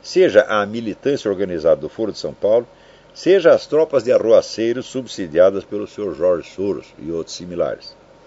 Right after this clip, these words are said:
Sua presença nas ruas, bem como a vaia multitudinária que despejou sobre a presidenta Dilma Rousseff,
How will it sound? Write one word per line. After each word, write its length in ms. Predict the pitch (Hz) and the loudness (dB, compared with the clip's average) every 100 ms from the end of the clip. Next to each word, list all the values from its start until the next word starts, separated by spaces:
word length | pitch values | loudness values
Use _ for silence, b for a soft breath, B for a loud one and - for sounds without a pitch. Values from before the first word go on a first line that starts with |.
| B B B B B B B B B _ | B B B B B B B B B _
Sua 200 | - 196 | -2 2
presença 500 | 202 120 104 92 101 | 2 2 2 -2 -2
nas 240 | 104 82 | 0 0
ruas, 240 | 147 117 | 0 -2
bem 180 | 82 135 | 0 -4
como 240 | 113 123 107 | -2 -2 0
a 60 | |
vaia 380 | 76 95 104 92 | 4 6 6 6
multitudinária 840 | 92 107 92 78 95 85 78 73 | 0 -8 -10 -10 -6 -6 -4 -4
que 80 | 67 | -4
despejou 600 | 80 104 - 98 73 78 | -6 -8 -4 -6 -6 -10
sobre 220 | - 85 | -10 -6
a 40 | 85 | -4
presidenta 400 | 87 76 78 73 | -6 -10 -10 -10
Dilma 320 | 78 98 82 | -8 -6 -6
Rousseff, 420 | 76 - - 151 | -6 -6 -4 -4